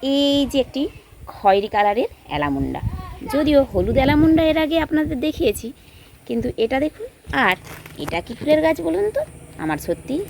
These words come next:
এর নাম জানা নেই। এটা একটা সুন্দর জবা, ফুলটা আপনাদের দেখিয়েছি। আর এই দেখুন এটা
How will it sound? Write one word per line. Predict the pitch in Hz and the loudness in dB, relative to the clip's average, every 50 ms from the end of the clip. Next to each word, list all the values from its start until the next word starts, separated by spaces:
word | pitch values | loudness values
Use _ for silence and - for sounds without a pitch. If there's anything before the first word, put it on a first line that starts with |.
| - - 160 | -8 -2 -2
এর | 165 156 151 | 0 0 0
নাম | 135 127 127 131 | -2 0 -2 -4
জানা | 131 127 131 131 | -4 -4 -4 -4
নেই। | 135 139 147 160 - - - - - - - - - - - - - - - 214 | -4 -6 -6 -6 -10 -12 -18 -18 -18 -18 -20 -18 -18 -18 -18 -18 -16 -8 -8 -4
এটা | - 277 277 269 | 0 2 2 2
একটা | 262 - - 269 277 277 - - - - - - - - - | 0 0 0 0 0 0 -2 -10 -20 -20 -20 -18 -18 -10 -4
সুন্দর | - 202 208 220 254 262 226 | -2 0 4 4 4 4 4
জবা, | 254 247 247 269 294 - - - - - - - - - - - - - - - | 2 2 2 0 -2 -4 -14 -20 -20 -20 -20 -20 -20 -20 -20 -20 -20 -20 -20 -10
ফুলটা | - - 196 180 180 202 196 | -6 -4 -2 2 2 2 2
আপনাদের | 196 202 202 190 208 202 180 170 | 2 0 0 0 0 -2 -2 -4
দেখিয়েছি। | 175 - - 247 254 247 - - 262 285 294 - - - - - - - - - - - - - 151 | -6 -6 -2 -2 -2 -2 -2 -2 -6 -6 -6 -8 -14 -18 -18 -18 -18 -18 -18 -18 -20 -16 -10 -6 -4
আর | 165 170 - - 202 214 | -4 -4 -4 -2 -2 -2
এই | 233 220 | 0 0
দেখুন | 226 220 - - 233 240 247 285 - - - - | -2 -2 -2 -6 -6 -6 -6 -8 -12 -12 -12 -10
এটা | 147 190 | -8 -8